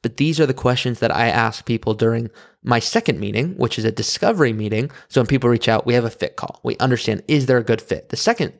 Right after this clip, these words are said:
part of that is discovery meeting. I like the word discovery, but it's really not discovery. It's a dream meeting where we're dreaming about what your ideal retirement is so that we can show you feedback in the following meeting. But regarding that meeting, I will ask you,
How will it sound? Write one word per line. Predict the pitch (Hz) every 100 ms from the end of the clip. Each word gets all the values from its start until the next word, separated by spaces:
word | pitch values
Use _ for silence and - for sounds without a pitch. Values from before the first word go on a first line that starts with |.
| -
part | 110
of | 110
that | 117 127 - - -
is | 139 123
discovery | 127 - 147 143 143
meeting. | 143 143 143 - - - _ 151
I |
like | 156 175 -
the | 165
word | 175 170
discovery, | 170 - 170 175 220 - - 127
but | 131 -
it's | 127 143
really | 127
not | 117 113 -
discovery. | 123 - 127 139 -
It's | 135
a | 117
dream | 110 110 113 127 156 -
meeting | 143 147 175 208 - - -
where | 123 117
we're | 120
dreaming | 113 117 113 117 147 -
about | 123 135 107
what | 123
your | 123 117
ideal | 110 120 113
retirement | 110 123 113 110 -
is | 113 185
so | -
that | -
we | 113
can | 107 107
show | - 107
you | 107
feedback | 101 110 104 127 135
in | 107
the | 107
following | 165 196 180 131
meeting. | 117 117 120 - - - -
But | 131 - - -
regarding | 131 131 151 214 190
that | 143
meeting, | 165 170 120 -
I | - 143
will | 170 147
ask | 120 165 226 -
you, | 98 120